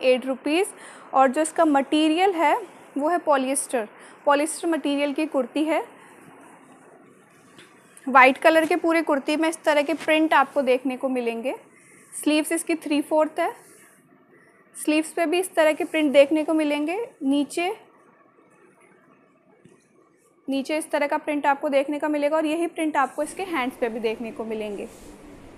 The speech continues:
पीछे plain है, आगे ही है print। तो ये थी मेरी third कुर्ती।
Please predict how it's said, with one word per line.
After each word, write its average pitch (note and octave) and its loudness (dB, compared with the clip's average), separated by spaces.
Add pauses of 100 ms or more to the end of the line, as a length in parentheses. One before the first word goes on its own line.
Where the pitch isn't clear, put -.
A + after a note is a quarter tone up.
(3000)
पीछे C4+ -4
plain C#4 0
है, E4+ -4 (160)
आगे A#3+ 0
ही D4 -4
है D4 -4 (440)
print। D#4+ -4 (560)
तो - -4
ये C#4+ 0
थी F4 -4
मेरी E4 0
third D4 0
कुर्ती। D4 0